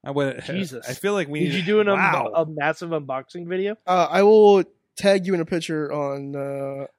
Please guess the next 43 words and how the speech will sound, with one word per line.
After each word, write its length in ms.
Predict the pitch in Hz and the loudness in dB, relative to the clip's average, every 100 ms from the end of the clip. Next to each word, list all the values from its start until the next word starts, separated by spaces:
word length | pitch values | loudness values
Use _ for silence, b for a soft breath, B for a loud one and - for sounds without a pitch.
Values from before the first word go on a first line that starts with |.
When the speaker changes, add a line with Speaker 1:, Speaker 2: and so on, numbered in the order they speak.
| - | -12
Speaker 1:
I 120 | 131 | -12
feel 220 | - 190 | -6 -2
like 180 | 175 151 | 0 -2
Speaker 3:
on, 180 | 147 143 | -4 -6
uh, 220 | 135 135 147 _ _ _ - | -6 -8 -12 _ _ _ -8
Twitter. 340 | 160 139 135 | -6 -6 -8
Speaker 1:
there 100 | 147 | -8
needs 160 | 165 180 | -6 -6
to 40 | |
be 60 | 147 | -6
a 40 | 131 | -8
comparison 500 | 123 135 123 - 113 | -8 -6 -6 -8 -12
between, 400 | 107 123 113 110 | -12 -12 -12 -10
uh, 280 | 113 113 110 | -10 -8 -10
your 280 | - 131 120 | -14 -8 -8
collection 500 | - 117 110 - 107 | -6 -8 -8 -10 -14
and, 220 | 107 104 | -12 -12
uh, 280 | 107 98 95 - | -12 -12 -14 -16
and 220 | 107 101 | -18 -12
Bobby's, 460 | 104 107 104 95 | -10 -10 -12 -14
uh, 200 | 104 92 90 | -16 -16 -18
pops. 460 | - 85 - - _ _ _ _ | -20 -20 -20 -20 _ _ _ _
Speaker 3:
Probably. 220 | 156 131 | -6 -2
Speaker 2:
There, 200 | 139 139 | -2 -2
there's 240 | 143 147 143 | -2 -4 -2
no 100 | 147 | -4
Speaker 3:
Uh, 80 | - | -4
Speaker 2:
collection. 440 | 135 117 107 _ _ | -6 -8 -10 _ _
There's, 260 | 135 156 151 | -6 -6 -6
there's 260 | 151 156 | -6 -4
no 120 | 151 156 | -2 -4
comparison. 640 | 135 120 127 113 - 110 | -4 -12 -10 -10 -14 -8
Bobby 380 | 151 151 160 165 | 0 2 2 -2
can 360 | 143 156 156 156 | -6 -8 -6 0
literally, 640 | 185 190 175 160 160 143 b b b b b | 2 2 0 0 -4 -8 b b b b b
like, 160 | 170 147 _ _ _ | 0 0 _ _ _
Bobby 340 | 175 196 262 240 | 4 4 4 2
has 140 | 185 | 4
actually 360 | 190 180 175 151 | 4 4 -2 -10
started 420 | - 160 160 151 | -4 0 0 0
a 80 | 123 | -4
Habitat 480 | 143 147 151 160 143 | -4 -6 -4 -6 -6
for, 140 | 147 | -12